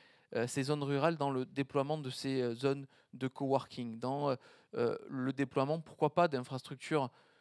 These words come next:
alors, on parle beaucoup de la quatre G, de la cinq G. Moi, ça, ça me fait rire parce que, euh, je vois dans des zones rurales,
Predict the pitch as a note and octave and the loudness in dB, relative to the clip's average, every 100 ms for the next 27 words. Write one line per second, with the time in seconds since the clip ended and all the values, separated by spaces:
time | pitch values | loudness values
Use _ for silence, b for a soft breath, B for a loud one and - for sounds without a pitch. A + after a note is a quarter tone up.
0 | b - F2+ A2 A2+ C3 B2+ D#3 C3 B2 | b -12 -10 -6 -4 -4 -4 -2 0 0
1 | - C3 B2+ C3+ D3 B2+ A#2+ - C3 B2+ | 0 -4 -2 -2 0 0 -2 -2 -4 -2
2 | D3 C3 B2+ A#2+ - - A2+ C#3 D#3+ D3+ | -2 -2 -4 -8 -10 -10 -4 0 0 0
3 | C#3+ C#3+ C3 B B B - C3 A#2 - | -2 -2 -2 B B B -2 2 2 0
4 | - - C3 A#2 C3+ C#3+ C3+ B2+ B2 B2 | -8 -10 -6 -2 4 6 6 2 -4 -2
5 | B2+ B2+ C3 D3 D#3 | -2 -2 2 4 4